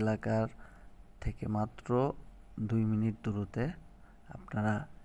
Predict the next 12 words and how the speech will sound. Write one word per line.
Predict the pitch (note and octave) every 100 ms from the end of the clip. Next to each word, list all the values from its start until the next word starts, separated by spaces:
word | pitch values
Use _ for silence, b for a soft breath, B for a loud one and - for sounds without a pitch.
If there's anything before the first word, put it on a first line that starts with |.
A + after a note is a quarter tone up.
| A2+
এখানে | - G2+ F#2+
আসতে | - - G#2+
পারবেন। | - - - - - - - - - - G#2+
এর | F#2 G#2+
আগের | A2 A2 G#2+
ভিডিওতে | A2 A2+ A#2 A#2 A#2
আমি | A2 A2
একটা | - A2
জমি | G#2+ G#2+ G#2
দেখাইছিলাম | G#2+ B2+ - G#2 A2 E3 B B B B B -
সেই | - G2+ -
কাঁঠালতলী | G#2+ A2 G#2+ A2+ A2